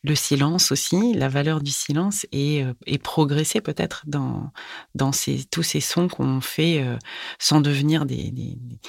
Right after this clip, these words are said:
des personnages totalement, euh, comme des fantômes qui ne font aucun bruit, <laughs> ça serait horrible, mais, euh, avoir conscience du bruit qu'on émet et que peut-être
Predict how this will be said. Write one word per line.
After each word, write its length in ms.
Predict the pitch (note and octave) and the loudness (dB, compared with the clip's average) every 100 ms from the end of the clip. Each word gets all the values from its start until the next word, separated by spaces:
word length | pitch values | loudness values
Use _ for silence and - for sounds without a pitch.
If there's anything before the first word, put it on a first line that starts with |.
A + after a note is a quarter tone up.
| - - - _ | -16 -16 -20 _
des 140 | B2+ C3 | -6 -4
personnages 720 | C#3+ - - D3+ D#3+ D#3+ C3 C3 | -2 0 2 4 4 4 0 0
totalement, 800 | D3+ - D3 D3 D3 D3+ D3+ C3 | -2 0 2 2 2 0 0 0
euh, 220 | F#2 D2 | -4 -6
comme 160 | - C#3 | -2 0
des 100 | C#3 | 0
fantômes 420 | - D#3 E3 E3+ | 2 0 2 2
qui 120 | D#3+ | 0
ne 60 | C#3+ | -2
font 140 | - - | -4 -6
aucun 260 | D#3+ D#3 | -2 0
bruit, 320 | D3 C3+ G#3 C4+ | 2 2 2 0
<laughs> 60 | - | -2
ça 60 | B2+ | -2
serait 360 | - C3 D#3+ - - | 0 -2 -2 -6 0
horrible, 320 | D#3 D#3 F#3+ G3+ - - D4+ D#4 A3+ D3 E3 | 2 2 0 -4 -4 0 4 4 2 0 2
mais, 440 | D3+ D#3 F3 E3+ | 4 6 6 4
euh, 320 | C#3 C3+ C#3 - - | 2 0 0 -4 0
avoir 340 | D#3 C#3+ C3+ | 2 2 0
conscience 500 | - E3 C#3+ F3 F3+ | 2 4 4 2 2
du 120 | D3 D3 | 0 0
bruit 260 | C#3 E3 | 2 0
qu'on 180 | D#3+ D3+ | 2 2
émet 220 | D3+ F#3 | 4 4
et 60 | E3+ | 2
que 100 | C3+ | -2
peut-être 640 | - - C#3+ D#3+ - - | -2 -2 2 2 0 -6